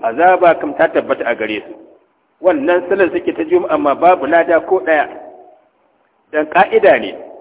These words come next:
in dai babu wata larura, ba wata larura ta shari'a,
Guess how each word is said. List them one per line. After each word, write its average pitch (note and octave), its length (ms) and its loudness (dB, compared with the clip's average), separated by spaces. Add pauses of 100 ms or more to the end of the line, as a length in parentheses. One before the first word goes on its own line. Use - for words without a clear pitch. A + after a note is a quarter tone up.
(120)
in G#3 240 -4
dai G#3 180 4
babu G3 320 4
wata D#3+ 240 2
larura, C3 400 0 (280)
ba E3+ 160 0
wata F#3 240 0
larura E3 360 4
ta D3+ 100 -8
shari'a, B2 380 -6